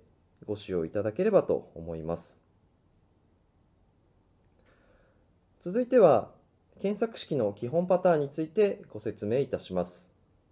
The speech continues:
パターンとしては三つございます。上から一、二、三とありまして、パターン一は特許分類のみを用いて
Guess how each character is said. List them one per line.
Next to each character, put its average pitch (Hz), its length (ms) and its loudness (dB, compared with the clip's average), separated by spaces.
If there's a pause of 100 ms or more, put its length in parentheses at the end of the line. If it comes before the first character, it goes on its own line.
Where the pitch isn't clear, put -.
(2250)
パ 180 120 0
タ 269 120 -2
ー 269 40 0
ン 254 60 -2
と 190 80 2
し 180 100 -14
て 180 80 -2
は 180 360 4
三 131 240 -6
つ 143 340 -6 (220)
ご 135 100 -2
ざ 127 120 4
い 117 40 2
ま 113 100 -2
す。 - 240 -18 (720)
上 190 160 -2
か 190 140 4
ら 175 180 4
一、 165 300 -6
二、 139 180 0
三 107 260 -4
と 107 280 -2 (140)
あ 104 80 -6
り 113 80 -8
ま 110 100 -8
し - 140 -18
て、 135 400 -2 (220)
パ 165 120 -4
タ 233 120 0 (120)
ー - 80 -10
ン - 40 -10
一 123 400 -8 (220)
は 196 220 -2 (580)
特 180 180 -6
許 214 120 4
分 233 200 4
類 151 140 4
の 151 140 4
み 170 260 2 (100)
を 190 140 0
用 165 300 2
い 165 40 -6
て 180 380 2